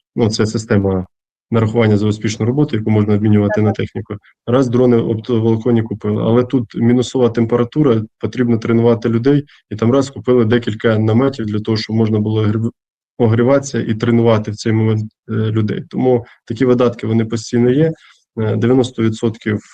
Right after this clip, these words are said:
е, коштів, е, цільово спрямовується саме на дрони на оптоволокні, але вони є ще достатньо таким важливим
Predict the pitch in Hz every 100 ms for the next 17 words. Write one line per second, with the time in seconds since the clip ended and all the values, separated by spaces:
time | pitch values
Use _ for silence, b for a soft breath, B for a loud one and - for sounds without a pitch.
0 | - 110 110 110 107 143 - 117 - -
1 | 110 107 104 117 120 127 - 110 113 117
2 | 110 110 113 107 B B - 123 120 107
3 | 107 113 110 110 110 107 107 107 107 -
4 | 123 120 113 117 117 113 110 - 107 101
5 | 104 - 113 110 101 - 113 110 110 113
6 | 107